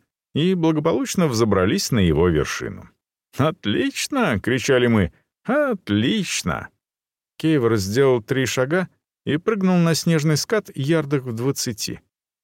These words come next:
Я стоял неподвижно, пораженный уморительным видом его парящей в воздухе фигуры, в грязной, измятой спортивной шапочке, с взъерошенными волосами,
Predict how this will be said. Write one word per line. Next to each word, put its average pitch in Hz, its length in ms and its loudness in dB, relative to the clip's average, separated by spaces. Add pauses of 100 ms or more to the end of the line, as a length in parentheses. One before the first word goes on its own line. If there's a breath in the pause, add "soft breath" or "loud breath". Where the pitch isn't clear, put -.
(480)
Я 160 240 2
стоял 160 460 2
неподвижно, 143 880 0 (180)
пораженный 175 640 2
уморительным 151 880 2
видом 156 340 2
его 131 340 2
парящей 151 500 2
в 131 140 2
воздухе 120 520 0
фигуры, 98 600 0 (460)
в 80 120 -2
грязной, 95 680 2
измятой 165 500 0
спортивной 143 640 0
шапочке, - 680 -2 (340)
с - 220 -16
взъерошенными 123 800 2
волосами, 113 720 2